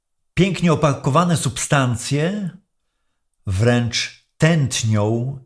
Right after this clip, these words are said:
chęcią zrobienia krzywdy naszemu zdrowiu. Zapraszam do odcinka. Dowiemy się, jak możemy sobie pomóc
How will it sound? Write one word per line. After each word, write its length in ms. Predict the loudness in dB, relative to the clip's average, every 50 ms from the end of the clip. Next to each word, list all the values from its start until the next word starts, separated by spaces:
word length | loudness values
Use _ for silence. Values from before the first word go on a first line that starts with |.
| _ -10
chęcią 640 | -4 -2 0 0 0 0 -2 -2 -2 -2 -2 -2
zrobienia 460 | -2 -2 -2 0 0 -2 -2 -2 -4 -4
krzywdy 560 | -6 -8 -10 -6 -6 -6 -6 -4 -4 -4 -2
naszemu 440 | -2 -2 -4 -4 -4 -2 -2 -2 -4
zdrowiu. 560 | -4 -6 -6 -6 -6 -6 -8 -12 -12 -16 -20 _ _ _ _ _ _ _ _ _ _ _ _ _ _ _ _ _ _ _ _ _ _ _ -20 -20 -20 _ _ _
Zapraszam 840 | -14 -8 -8 -8 -8 -6 -6 -6 -6 -6 -6 -6 -8 -8 -8 -10 -14 -18 _ _ _
do 140 | -16 -16 -14
odcinka. 840 | -14 -16 -18 -16 -12 -12 -10 -8 -10 -10 -12 -18 -20 -20 -20 _ _ _ _ _ _ _ _ _ _ _ -4
Dowiemy 500 | -2 0 0 2 2 2 2 2 0 -2
się, 160 | -2 -4 -6
jak 440 | -4 0 2 2 2 2 0 0 0
możemy 500 | 0 2 2 2 2 2 2 2 0 0
sobie 360 | -2 -2 -2 -2 -2 -4 -4
pomóc 840 | -4 0 0 2 2 2 0 -2 -4 -8 -12 -18 -20 -20 -20 _